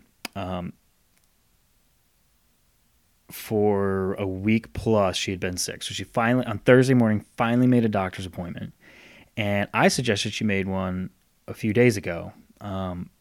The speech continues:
so I wanna ask this <laughs> question and, and see if I get any responses. Does anybody else have a spouse or significant other that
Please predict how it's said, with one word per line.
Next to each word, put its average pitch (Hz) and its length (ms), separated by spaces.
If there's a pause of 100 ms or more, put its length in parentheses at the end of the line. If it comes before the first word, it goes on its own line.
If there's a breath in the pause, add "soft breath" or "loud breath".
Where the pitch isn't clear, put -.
(400)
so - 160
I 110 60
wanna 123 220
ask 107 260
this - 120
<laughs> - 160
question - 460 (420 loud breath)
and, 104 200
and 101 200
see 110 140
if 104 100
I 104 80
get 101 140
any 95 140
responses. 95 480
Does 107 180 (140)
anybody 190 560
else 90 420 (560 soft breath)
have 113 160
a 110 60
spouse 107 600
or 107 180
significant 107 560
other 98 240
that 95 320